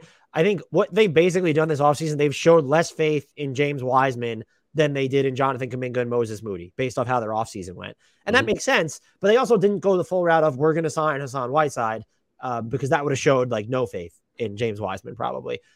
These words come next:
Speaker 1: So I like the Michael Gre-, JaMychal Green pickup. And the thing with Otto Porter Junior, he wanted to be in Toronto, and I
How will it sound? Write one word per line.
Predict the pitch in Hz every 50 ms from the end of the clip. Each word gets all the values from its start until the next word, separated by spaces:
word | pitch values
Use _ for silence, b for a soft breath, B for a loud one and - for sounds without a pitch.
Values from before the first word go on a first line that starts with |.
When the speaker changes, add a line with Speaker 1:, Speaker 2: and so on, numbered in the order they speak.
| _ _ _
Speaker 1:
So | - 165 165
I | 156 160
like | 165 185 208 208 -
the | 247
Michael | 202 190 190 196 - 185
Gre-, | 170 131 135 165 160 - -
JaMychal | 139 143 147 156 156 135 147
Green | 131 147 151 131
pickup. | 143 143 147 147 143 -
And | - 175 185
the | 185
thing | - 294
with | 320 330 269
Otto | 247 247 262
Porter | 196 - 226 226 196
Junior, | 147 143 165 170 185 208 208 190 160
he | - 233 254
wanted | 180 147 165 170 185 196 190 160
to | 175
be | 156 175 170
in | 156
Toronto, | 123 139 147 151 151 147 139 131
and | 131 131
I | 143 160 160 139